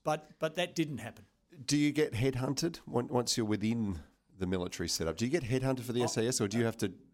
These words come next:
Speaker 2: put your hand up for it? How does
Speaker 1: No,
Speaker 2: it work?
Speaker 1: you have to put your hand up for it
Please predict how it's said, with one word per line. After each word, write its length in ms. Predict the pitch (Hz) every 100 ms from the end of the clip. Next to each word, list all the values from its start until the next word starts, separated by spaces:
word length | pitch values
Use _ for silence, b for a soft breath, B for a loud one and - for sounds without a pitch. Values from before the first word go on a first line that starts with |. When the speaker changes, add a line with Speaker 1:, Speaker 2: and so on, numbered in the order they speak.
| _ _ -
Speaker 2:
put 100 | 123
your 100 | 98
hand 240 | 104 127 131
up 140 | -
for 260 | - 131 151
it? 60 |
How 120 | 120
does 120 | 131 147
Speaker 1:
No, 140 | 143
Speaker 2:
it 60 | 156
work? 100 | 185
Speaker 1:
you 80 |
have 180 | 143 170
to 80 | 175
put 220 | - 190
your 100 | 135
hand 380 | 117 135 139 135
up 160 | 131 -
for 320 | 135 123
it 100 | 123